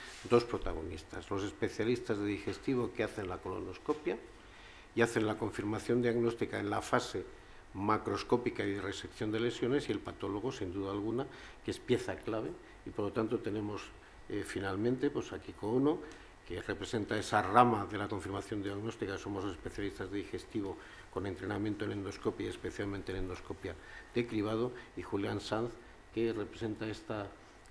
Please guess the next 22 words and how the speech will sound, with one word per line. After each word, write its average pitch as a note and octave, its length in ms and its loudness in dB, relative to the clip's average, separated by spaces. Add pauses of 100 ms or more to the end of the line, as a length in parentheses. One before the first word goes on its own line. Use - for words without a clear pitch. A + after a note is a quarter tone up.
esta - 320 -2
pieza A#2 280 2
absolutamente G2+ 640 -4
clave A2+ 320 -4
en G#2+ 80 -2
el F#2+ 100 -4
final G#2 340 -4
de G#2+ 60 -2
la G2+ 80 -4
confirmación F#2 640 -6
diagnóstica, G2 560 -4
que G#2 100 -6
es F#2 60 -6
la G2 140 -2
que F2 160 -8
nos F2+ 340 -6
va G2 80 4
a G2 60 0
dar G#2 180 -4 (440)
después G2 400 -4
el G2 100 0
sentido G2+ 640 -4